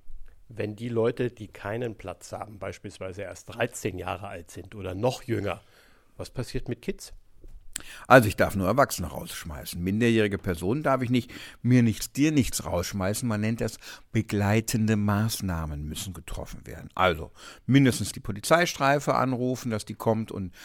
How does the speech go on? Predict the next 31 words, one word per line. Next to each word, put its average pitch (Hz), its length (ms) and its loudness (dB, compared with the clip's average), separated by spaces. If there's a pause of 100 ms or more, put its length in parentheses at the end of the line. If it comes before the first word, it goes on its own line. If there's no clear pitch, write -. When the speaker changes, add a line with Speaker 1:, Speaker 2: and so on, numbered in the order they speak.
(280)
Speaker 2:
und, 95 420 -2
äh, 95 200 0
sich 95 200 -6
um 98 300 0
das 98 220 -4
Kind 92 240 -4
kümmert, 123 320 2
wenn 107 120 6
ich 104 120 0
den 104 180 2
jetzt - 160 -4
wirklich 117 320 -2
rausschmeiße, 110 540 0
weil 101 120 0
er 101 60 -2
beispielsweise 98 540 -6
kein 107 180 -12
Ticket - 320 -10
hat. - 180 -6 (640)
Äh, 110 320 6
aber 95 220 -4
hilflos 117 600 0
zurücklassen 117 600 -2
darf 95 180 -4
ich 85 120 -12
ihn 78 120 -12
nicht. 151 380 -8
Da 123 320 -10
macht 117 320 -10
man 113 160 -4
sich 131 260 -10